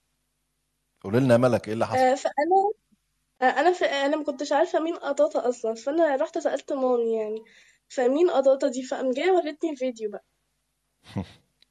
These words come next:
Speaker 1: معلش، هو قطاطة ده يعني فيلم بيتندر بيه جيل، جيل أكبر منكم بشوية، ف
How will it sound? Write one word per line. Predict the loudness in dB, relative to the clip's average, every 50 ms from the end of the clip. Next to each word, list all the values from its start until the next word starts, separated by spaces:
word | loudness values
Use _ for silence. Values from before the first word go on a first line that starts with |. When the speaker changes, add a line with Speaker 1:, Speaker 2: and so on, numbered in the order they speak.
| _ _ _ _ _ _ _ 0
Speaker 1:
معلش، | 4 4 4 4 6 6
هو | 6 6
قطاطة | 6 6 4 4 4
ده | 6 8 8 8
يعني | 8 6 2 -2 -4 -8
فيلم | -8 -8 -6 -4 -2 -2
بيتندر | -2 -2 -4 -4 -2 0 2 2 2 2 0 -2 -2
بيه | -2 0 0 0 0 -2 -4
جيل، | -4 -6 -6 -4 -6 -8 -10 -12 -14 -16 -20 _ _ _ _ _ _ _ _ _ -6
جيل | 0 2 2
أكبر | 2 2 0 0 0
منكم | 0 0 -2 -2 -4 -6
بشوية، | -8 -8 -10 -8 -8 -8 -8 -8 -12
ف | -14 -14